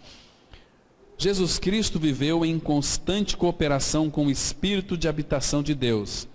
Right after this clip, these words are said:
sem nunca o resistir, entristecer ou apagar. Qual foi o resultado de tal viver? O Espírito de Deus se tornou manifesto no Espírito de Jesus.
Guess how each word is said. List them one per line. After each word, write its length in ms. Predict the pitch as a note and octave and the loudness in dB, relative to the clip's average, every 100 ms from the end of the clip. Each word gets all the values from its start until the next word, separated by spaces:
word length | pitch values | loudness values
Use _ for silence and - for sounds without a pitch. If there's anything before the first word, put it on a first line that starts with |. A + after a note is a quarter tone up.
| - - | -20 -10
sem 300 | - - E3 | -4 0 2
nunca 320 | D#3 F#3+ F3 | 2 2 2
o 40 | D#3 | 2
resistir, 580 | D3 C#3 C3 - F#2+ E2+ - - - - - - - | 2 0 -2 -2 -2 -4 -18 -20 -20 -20 -20 -10 -2
entristecer 840 | F3 A#3 A3+ - D3+ - D#3+ D3+ | 0 0 0 0 0 0 2 2
ou 200 | B2+ - - | 2 0 -4
apagar. 580 | C3+ C#3+ C3+ A#2 G2 F2 - - - - - - _ - | -2 0 0 2 0 -2 -12 -20 -20 -20 -20 -20 _ -4
Qual 360 | G3+ A#3 B3 | 0 2 2
foi 300 | A#3+ - E3+ | 0 0 2
o 40 | D#3 | 4
resultado 560 | D3+ C#3 B2 D3 C#3+ | 2 0 -2 0 0
de 140 | C3 B2 | -2 -4
tal 180 | C3 A#2+ | 0 0
viver? 440 | A2+ G#2 C#3+ D#3+ D#3+ - - - - - - | 0 0 0 0 -4 -16 -20 -20 -20 -20 -2
O 60 | C#3 | 0
Espírito 600 | C#3 - - A#3 B3 F#3 | 0 -2 -2 -2 -2 -2
de 140 | G3 | -4
Deus 460 | D#3 C3 C3+ D#3+ E3+ | 0 0 2 2 0
se 220 | - A#3 | 0 -2
tornou 500 | A#3 F#3+ D#3 C#3 B2 | 2 2 4 4 2
manifesto 800 | B2 F3 F3+ D3 - E3 F#3 - | 2 0 0 -2 0 0 0 -2
no 100 | E3+ | -2
Espírito 480 | E3 - E3 F3 E3 | -2 0 0 0 -2
de 140 | D#3 | -2
Jesus. 720 | D#3+ F3 C3+ B2 F#2+ - - | 0 0 2 0 0 -6 -8